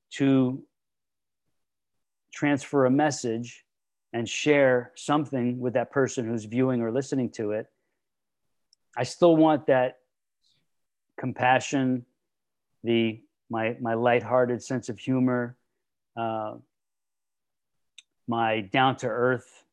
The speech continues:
persona, right? And my easygoing energy to come through to that person who's watching or listening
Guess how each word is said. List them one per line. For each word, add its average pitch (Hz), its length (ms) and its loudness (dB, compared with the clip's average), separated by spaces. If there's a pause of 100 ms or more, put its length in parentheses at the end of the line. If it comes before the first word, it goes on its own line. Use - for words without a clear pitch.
(140)
persona, 127 640 0 (800)
right? 113 380 -4
And 117 160 -4
my 113 160 0
easygoing 123 720 0
energy 117 560 0
to 131 100 -10
come 131 340 -2
through 139 600 2
to 135 100 -2
that 120 320 2
person 131 420 0
who's 113 380 -4 (440)
watching 131 500 2
or 131 100 2
listening 131 520 0